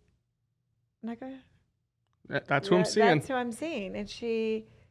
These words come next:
Speaker 1: it was Felipe's, the, the, it, it's his dad. And I go, "Oh, well, you guys have nothing to ver-, like, you're fine.
Speaker 2: It's
Speaker 1: This
Speaker 2: just
Speaker 1: is
Speaker 2: your
Speaker 1: your
Speaker 2: dad.
Speaker 1: grandpa. This is your grandpa in the house."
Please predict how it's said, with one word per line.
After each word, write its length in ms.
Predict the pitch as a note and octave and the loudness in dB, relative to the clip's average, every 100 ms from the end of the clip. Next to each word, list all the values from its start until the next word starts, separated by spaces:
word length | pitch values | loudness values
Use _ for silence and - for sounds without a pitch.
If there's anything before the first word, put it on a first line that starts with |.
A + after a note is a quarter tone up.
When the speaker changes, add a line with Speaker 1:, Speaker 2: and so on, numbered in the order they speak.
| _ _ _ | _ _ _
Speaker 1:
it 80 | A3 | -2
was 280 | A3 G3+ - _ _ | 0 -2 -6 _ _
Felipe's, 840 | A3+ A3 A#3+ A#3+ A3 G#3 - - _ _ _ | -2 0 -2 -4 -2 -2 -6 -20 _ _ _
the, 480 | G#3+ G3+ - F#3+ F#3 _ - | -4 -4 -6 -10 -10 _ -10
the, 140 | G3+ - | -10 -8
it, 180 | G#3+ - _ | -8 -8 _
it's 140 | A3 - | -10 -8
his 180 | G#3 - | -10 -8
dad. 480 | A#3+ C4+ F#3 F3+ D3+ - | -10 -8 -10 -12 -20 -16
And 120 | A3+ | -14
I 60 | B3+ | -10
go, 180 | C#4+ - | -10 -2
"Oh, 200 | C#5 B4 | 2 2
well, 100 | F4+ | 2
you 60 | F4+ | -2
guys 100 | F#4+ | -4
have 100 | E4+ | -6
nothing 300 | E4 E4 E4 | -6 -6 -8
to 40 | D4+ | -10
ver-, 220 | D4+ E4 - | -8 -8 -8
like, 260 | C#4 C#4 - | -8 -8 -10
you're 160 | C4 D4 | -10 -10
fine. 580 | - B4+ D5+ G#3 G3 G#3+ | -8 -10 -8 -8 -8 -10
Speaker 2:
It's 40 | |
Speaker 1:
This 140 | - D#3 | -6 -2
Speaker 2:
just 200 | D4 D#4 | 0 2
Speaker 1:
is 120 | F4 | 2
Speaker 2:
your 80 | E4 | 4
Speaker 1:
your 80 | F4+ | 4
Speaker 2:
dad. 60 | A4+ B4+ | 4 4
Speaker 1:
grandpa. 220 | B3 F#3+ - - _ _ _ | 0 -2 -10 -20 _ _ _
This 160 | C#4+ D#4+ | -12 -10
is 120 | D#4 | -6
your 120 | D#4 | -4
grandpa 420 | D4+ D#4 D#4+ C#4 | -2 -2 0 -2
in 100 | A#3+ | -2
the 100 | A3 | -6
house." 400 | G3+ F#3 - - | -8 -10 -12 -20